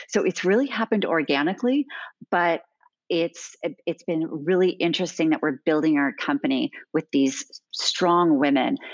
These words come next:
And as a company, we're supporting, um, here in Arizona especially, but we're supporting other, um, women in cannabis, women entrepreneurs in cannabis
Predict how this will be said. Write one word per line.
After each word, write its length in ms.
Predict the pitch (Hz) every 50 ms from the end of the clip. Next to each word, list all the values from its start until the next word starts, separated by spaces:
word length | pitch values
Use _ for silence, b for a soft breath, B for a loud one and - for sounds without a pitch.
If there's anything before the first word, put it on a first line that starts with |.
| B B
And 160 | - 170 175 - -
as 240 | 208 233 269 -
a 40 | 202
company, 600 | - - - 156 147 - 147 143 143 139 147 143 143 B B B B
we're 160 | 151 165 165
supporting, 880 | 160 - 165 156 - - - 202 208 202 185 180 165 156 151 151 147 - -
um, 500 | - 147 143 143 139 135 135 131 131 - _ _
here 300 | - - - 214 208 190
in 60 | 180 - -
Arizona 720 | 160 151 160 156 143 147 139 139 143 151 160 180 180 - -
especially, 640 | 151 - - - 139 - - 156 165 175 185 196 - B B B B B B
but 140 | 165 156 - - -
we're 160 | 160 190 196
supporting 500 | - - 208 - - 220 233 254 247 226
other, 500 | - 196 190 190 185 180 180 180 - - _ _ -
um, 300 | - 165 165 165 170 160 -
women 280 | 170 170 175 180 175
in 80 | 175 165
cannabis, 480 | - - 165 165 170 165 180 175 - -
women 200 | 180 175 170 160
entrepreneurs 640 | - - 165 156 - - - 170 160 156 160 151 170
in 100 | 160 156
cannabis 500 | - 160 160 165 160 175 165 - -